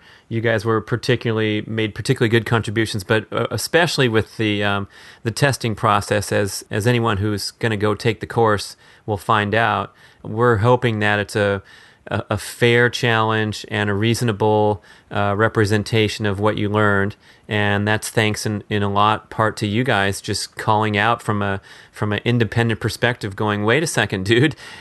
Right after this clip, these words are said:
this doesn't make sense 'cause, uh, you said both these things and, uh, neither of 'em are correct," or whatever the issue was.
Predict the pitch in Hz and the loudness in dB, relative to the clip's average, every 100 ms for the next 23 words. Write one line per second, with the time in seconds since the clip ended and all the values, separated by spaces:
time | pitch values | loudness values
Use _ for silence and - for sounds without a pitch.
0 | - - 131 131 120 127 123 - 143 147 | -8 -4 0 0 2 2 0 0 0 0
1 | - 120 110 101 123 113 113 117 123 - | 0 -2 -2 -2 0 2 2 0 -2 0
2 | 139 117 139 175 156 131 - 135 123 117 | -2 2 2 2 0 -2 0 0 2 0
3 | 127 120 120 120 123 127 160 165 151 151 | -2 -2 0 0 0 2 4 4 4 2
4 | 131 147 131 123 113 127 120 123 135 131 | 2 4 4 4 2 -2 0 0 0 0
5 | 127 120 117 123 113 110 104 | 0 0 -2 -4 -4 -4 -4